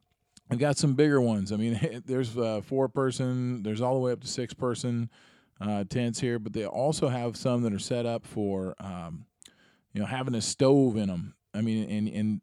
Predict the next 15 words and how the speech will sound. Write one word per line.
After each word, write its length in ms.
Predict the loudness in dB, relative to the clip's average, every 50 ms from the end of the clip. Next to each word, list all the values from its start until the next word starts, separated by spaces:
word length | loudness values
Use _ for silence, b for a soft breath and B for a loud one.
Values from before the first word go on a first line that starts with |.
| _ -6
and 180 | -4 -2 0
he 140 | 0 2 2
actually 260 | 0 0 -2 -2 -4
sells 400 | -2 0 2 2 2 2 2 0
the 60 | 0
stoves, 580 | -4 -2 0 0 0 2 0 -2 -4 -8 -12 -16 -20 _ _ -14
uh, 220 | -12 -10 -10 -10
from 220 | -6 -4 -2 -2
the 60 | -2 -2
site 340 | -4 -4 -6 -6 -6 -6
there, 260 | -8 -8 -8 -8 -12 b b b b b b b b b b _ -18 -16
uh, 120 | -16 -14 -12 -10
these 180 | -10 -10 -8
wood 300 | -4 0 2 2 2 0
stoves. 680 | -4 -2 2 4 6 6 6 6 4 0 -2 -6 -12